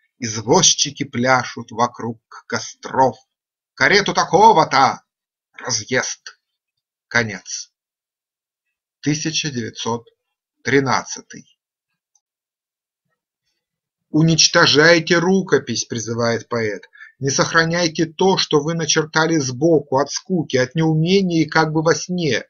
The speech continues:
Эти второстепенные и мимовольные создания вашей фантазии не пропадут в мире, но тотчас рассядутся за теневые пюпитры,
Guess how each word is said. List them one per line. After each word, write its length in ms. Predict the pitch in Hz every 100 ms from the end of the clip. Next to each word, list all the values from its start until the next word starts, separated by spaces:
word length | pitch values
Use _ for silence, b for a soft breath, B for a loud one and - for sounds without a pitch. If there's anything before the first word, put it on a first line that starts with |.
| B B B -
Эти 200 | 151 165
второстепенные 1120 | - 165 156 - 160 175 190 185 180 190 190
и 220 | - 170
мимовольные 720 | 170 175 170 151 185 175 170
создания 760 | 147 180 131 117 156 175 175 170
вашей 340 | 147 160 - 151
фантазии 680 | 156 147 156 165 147 165
не 240 | 151 156 175
пропадут 600 | 170 160 175 - 180 185
в 80 | 160
мире, 460 | 160 135 98 - - B B
но 120 | 147
тотчас 800 | 143 175 - - - 175 180 -
рассядутся 840 | 175 - - 170 175 170 - 185
за 120 | 135 139
теневые 540 | 165 170 165 175 175
пюпитры, 680 | 156 160 170 160 160 190